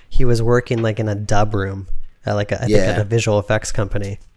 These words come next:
Speaker 2: Yeah, his story is great. That's a really cool story about how he got that movie made and, like, passed it to his friend who was, like, an intern at, like, some agency or, or some production company, and they passed it to their boss, and then their boss passed it to somebody else, and then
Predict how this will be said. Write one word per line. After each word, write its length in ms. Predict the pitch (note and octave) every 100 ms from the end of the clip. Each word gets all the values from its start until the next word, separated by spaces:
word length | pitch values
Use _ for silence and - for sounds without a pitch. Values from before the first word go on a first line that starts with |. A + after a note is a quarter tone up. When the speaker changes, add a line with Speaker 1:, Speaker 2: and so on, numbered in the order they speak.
| - - - -
Speaker 2:
Yeah, 320 | G#2+ A2 G#2
his 240 | - D#3+ E3
story 320 | D3+ C3 A2+
is 160 | G2+
great. 480 | - F2+ G2 F2 -
That's 220 | - A2+ -
a 100 | G#2+
really 220 | G#2+ G2
cool 260 | - G2+
story 340 | F#2+ - G2+ G2
about 180 | F2+ F2+
how 100 | G2
he 160 | G2+
got 180 | F#2+ F2+
that 140 | F2+ E2
movie 240 | F#2 F#2
made 340 | F#2 F#2 F#2
and, 140 | F2+ F2+
like, 260 | F2+ F2 - - - - C#3
passed 280 | A#2+ A#2
it 100 | -
to 80 | G#2
his 180 | G#2+ G2+
friend 420 | - G2+ G2 G2
who 100 | G#2
was, 180 | G2+ F#2+
like, 140 | G2+
an 100 | G2+
intern 480 | D#2 G2 - G2 F#2+
at, 200 | F#2 F2
like, 180 | G2 F#2+
some 160 | - F#2+
agency 500 | F#2 F2+ F#2+ - F2+
or, 160 | F#2 -
or 140 | - F#2+
some 220 | G2 F#2+
production 480 | - G#2 F#2+ - G2+
company, 520 | G#2 G2 F2 F#2 F#2
and 200 | F#2 F2+ - - -
they 140 | A#2
passed 320 | - A2 G#2+
it 40 | -
to 100 | G#2+
their 180 | G2+ G2+
boss, 440 | F#2 F#2+ F#2+ G2+
and 100 | G2
then 120 | F#2+ G2
their 120 | G2
boss 280 | F#2+ F#2+ -
passed 320 | A2+ G#2 -
it 80 | G2+
to 80 |
somebody 360 | G2 G#2 F#2 F#2
else, 320 | F#2 F#2 F#2
and 140 | F#2+ F#2+
then 240 | F#2 F#2+